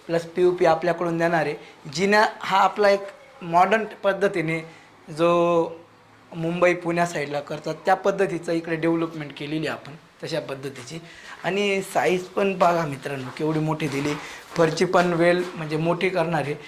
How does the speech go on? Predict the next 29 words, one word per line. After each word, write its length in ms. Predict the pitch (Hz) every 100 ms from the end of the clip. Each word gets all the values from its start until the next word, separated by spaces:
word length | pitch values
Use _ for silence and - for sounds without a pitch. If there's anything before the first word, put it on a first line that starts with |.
| - -
आणि 180 | 170 190
वाळूमध्ये 580 | 180 180 196 190 185
काम 280 | 180 170 165
केलेलं 360 | 165 165 165 147
आहे. 140 | 151 - 143 135 - - - -
आणि 340 | 151 160 170
विंडोची 480 | 160 185 185 196 202
साईज 380 | 196 165 165 180
बी 80 | 175
बघा 260 | 160 151
मित्रांनो, 420 | 127 131 143 135 139 -
पूर्णपणे 480 | 202 202 196 196 180
असं 220 | 175 175
केवढा 340 | - 180 185
मोठा 280 | 180 170 180
विंडो 360 | 156 160 165 165
केलेला 380 | 156 151 151
आहे 80 | 131
आपण. 200 | 113 - - - - - - -
का 220 | 147 - - - - - - - - - - - - -
चांगलं 340 | 139 175 190
काम 260 | 170 170 180
आलं 140 | 180
तर 100 | 185
चांगलंच 460 | 175 156 180 202 196
म्हणावं 280 | 151 127 131
लागेल 240 | 143 160
ना 100 | 196
मित्रांनो. 480 | 143 127 131 120